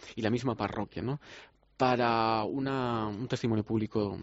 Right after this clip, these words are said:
de, de fe y de educación en la fe, ese testimonio de la educación en la fe tan necesaria, de educación en la fe, y hablo, cuando hablo de educación en la fe, hablo de la transmisión de la fe.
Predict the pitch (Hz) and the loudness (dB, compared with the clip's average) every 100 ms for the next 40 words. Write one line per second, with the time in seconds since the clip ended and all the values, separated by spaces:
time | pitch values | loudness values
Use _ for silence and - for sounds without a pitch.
0 | 80 87 87 104 98 113 117 120 107 101 | -4 -4 -4 -4 -2 2 2 2 0 -2
1 | - - 110 101 95 - 107 104 101 - | -4 -6 -2 -2 -2 -4 -2 -2 -2 -6
2 | - - - 101 98 95 104 92 101 92 | -16 -16 -8 -4 -2 0 0 -2 -4 -4
3 | 101 98 98 - - 113 104 92 - - | -4 -4 -4 -6 -2 2 2 2 -6 -20
4 | - - - 117 120 117 - 123 110 123 | -20 -20 -10 2 4 6 4 2 4 2
5 | - 113 110 113 113 - 104 101 101 113 | 2 0 2 2 2 0 -2 0 2 4
6 | 107 104 107 98 95 101 104 101 90 - | 4 2 0 -2 0 0 2 0 0 -6
7 | 92 - - 98 - 101 - - - 107 | -8 -10 -8 -10 -8 -8 -10 -20 -12 -6
8 | 104 95 - | -4 -6 -10